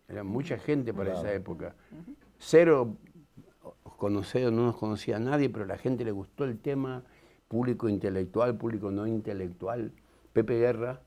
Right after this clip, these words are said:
Speaker 1: dijo un comentario que yo siempre digo, dijo, "Llegué con un poco de recelo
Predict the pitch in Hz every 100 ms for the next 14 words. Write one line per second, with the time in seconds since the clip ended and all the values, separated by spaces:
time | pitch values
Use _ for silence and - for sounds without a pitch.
0 | _ _ _ _ _ 107 101 107 101 101
1 | 92 101 101 92 92 104 95 104 110 104
2 | 104 104 - 95 - _ _ 101 98 131
3 | 156 131 123 120 - 139 127 120 104 101
4 | 131 127 120